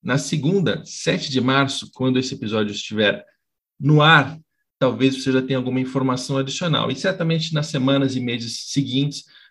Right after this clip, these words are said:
você vai ter alguma, alguma, alguma novidade nesse sentido. É muito possível que a gente tenha um clube brasileiro que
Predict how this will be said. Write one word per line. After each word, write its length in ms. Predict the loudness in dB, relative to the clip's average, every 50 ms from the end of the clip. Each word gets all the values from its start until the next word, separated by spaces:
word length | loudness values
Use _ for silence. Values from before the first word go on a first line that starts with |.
| _
você 220 | -8 -6 -4 0 2
vai 140 | 2 2 2
ter 120 | 2 2
alguma, 320 | 2 2 4 2 2 2
alguma, 640 | 0 0 -2 -2 0 0 2 2 2 2 0 0 -2 -4
alguma 300 | -4 -2 -2 0 0 0
novidade 440 | 0 -2 -2 -2 0 0 0 0
nesse 260 | 0 -2 -2 -2 -4 -4
sentido. 480 | -4 -4 -2 -2 -2 -2 -2 -2 -2
É 40 | -2
muito 260 | 0 0 0 -2 -2
possível 320 | -4 -4 -4 -2 -2 -2 -2
que 80 | 0
a 20 | 0
gente 160 | -2 -2 -2
tenha 100 | -2 -4
um 60 | -2
clube 180 | 0 0 0 2
brasileiro 600 | 2 2 2 0 0 0 0 4 4 4 4 4
que 100 | 0